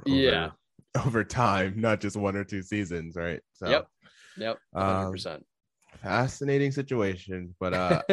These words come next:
Speaker 1: I, I think, I think that's, we, we've done a lot of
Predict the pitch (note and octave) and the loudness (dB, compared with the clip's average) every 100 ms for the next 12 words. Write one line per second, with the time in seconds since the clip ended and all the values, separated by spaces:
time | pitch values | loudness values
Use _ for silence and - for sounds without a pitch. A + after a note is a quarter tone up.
0 | - C3 C3 B2+ F3+ C#3 F#3 C#3 C3+ B2 | 2 4 4 6 6 8 6 6 4 4
1 | - - _ _ - - _ _ _ _ | -8 -14 _ _ -20 -20 _ _ _ _
2 | _ - - A#2+ A#2+ A#2+ G#2+ A2 G2+ G2 | _ -12 0 2 4 2 4 4 4 2
3 | G2 | 2